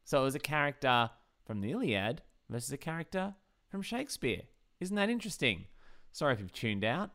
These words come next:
Um, probably did a disservice to Stacey there.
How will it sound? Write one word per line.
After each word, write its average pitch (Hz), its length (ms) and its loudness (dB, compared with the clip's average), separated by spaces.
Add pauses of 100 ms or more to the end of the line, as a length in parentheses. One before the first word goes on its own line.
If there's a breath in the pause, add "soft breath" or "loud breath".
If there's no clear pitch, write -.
(640 soft breath)
Um, 110 1000 4 (360)
probably 113 220 2
did 110 180 4
a - 20 -8
disservice 135 600 2
to 131 160 0
Stacey 117 440 0
there. 127 360 4